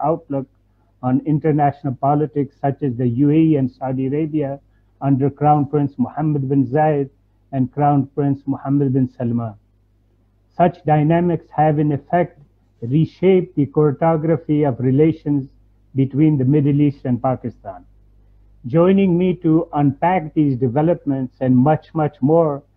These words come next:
are five excellent and distinguished list of speakers who I shall introduce in order of appearance. Our first speaker from Pakistan is Lieutenant Naeem Lodhi,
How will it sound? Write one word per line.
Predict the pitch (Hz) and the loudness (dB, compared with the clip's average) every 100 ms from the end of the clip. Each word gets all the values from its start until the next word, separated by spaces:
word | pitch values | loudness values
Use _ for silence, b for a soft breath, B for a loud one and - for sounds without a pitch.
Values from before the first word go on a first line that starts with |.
| _ _ - | _ _ -4
are | 135 127 _ | -4 -4 _
five | 160 165 160 160 - | 2 2 0 -4 -4
excellent | 170 - - 156 156 151 147 _ _ _ - | -4 -4 -6 -4 -2 -4 -8 _ _ _ -4
and | 127 110 | -2 0
distinguished | 127 - - 180 165 165 - - | -4 -4 -2 -2 0 -2 -4 -4
list | 147 147 143 | -4 -4 -10
of | - | -10
speakers | _ 170 165 - 135 131 127 _ _ _ _ | _ -4 -4 -4 -2 -4 -6 _ _ _ _
who | 147 | 2
I | 147 143 | 2 0
shall | - 147 | -2 -4
introduce | 147 160 143 156 127 156 180 165 156 - _ _ _ _ _ 143 | 0 -2 0 -2 0 2 4 4 0 -8 _ _ _ _ _ -2
in | 139 139 | -2 0
order | 151 156 147 151 | 2 4 2 0
of | - 127 - | -2 -6 -6
appearance. | 123 - 147 123 90 - _ _ _ _ _ _ _ _ _ _ _ 143 | -6 2 2 2 -4 -16 _ _ _ _ _ _ _ _ _ _ _ 0
Our | 147 143 | 2 0
first | - 202 202 | 2 2 2
speaker | - 180 160 - 156 | 0 0 0 0 -2
from | 151 143 139 | 0 -2 0
Pakistan | 156 160 165 - 143 139 147 151 | 0 0 -6 -4 -2 0 -2 0
is | 139 123 | 0 0
Lieutenant | 123 147 - 160 156 151 143 _ _ _ _ _ 117 | -2 -2 -4 -4 -2 -2 -4 _ _ _ _ _ -4
Naeem | 127 151 143 | 0 2 4
Lodhi, | 156 170 151 156 151 147 | 6 4 4 2 0 -4